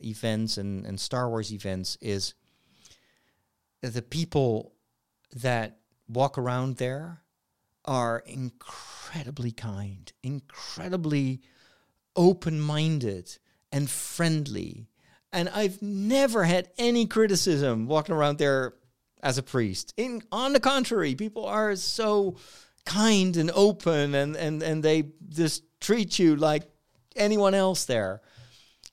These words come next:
It's a kind of friendliness and, um, an attitude that I wish we would encounter in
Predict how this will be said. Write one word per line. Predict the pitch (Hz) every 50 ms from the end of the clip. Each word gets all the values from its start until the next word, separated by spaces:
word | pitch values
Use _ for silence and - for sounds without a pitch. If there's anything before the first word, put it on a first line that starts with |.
| _ -
It's | 175 175 180 - -
a | 226 175 190 208
kind | - - 175 180 185 185 185 180
of | 170 147
friendliness | - - - - - - - 165 160 156 147 156 156 143 135 127 120 123 120 120 - -
and, | - 127 120 113 110 110 110 107 - - _ _ _ _ _ _ _ _ _ _ _ _ _ -
um, | 127 117 113 117 117 107 104 55 55 55 58 58 57 57 57 57 - - - _ _ _ _ _ _ _ _ _ _ _ _ _ _ - _
an | 120 127 - _
attitude | 156 160 170 160 143 - - - 139 110 98 92 87 - _ _ _
that | - 151 170 -
I | 175 196 226 202
wish | 170 165 175 208 226 196 - - - -
we | 151 160 170
would | 156 160 170 165 143 - - - -
encounter | 143 151 - - - 170 165 165 160 - 156 147 143 - - _
in | 151 156 160 165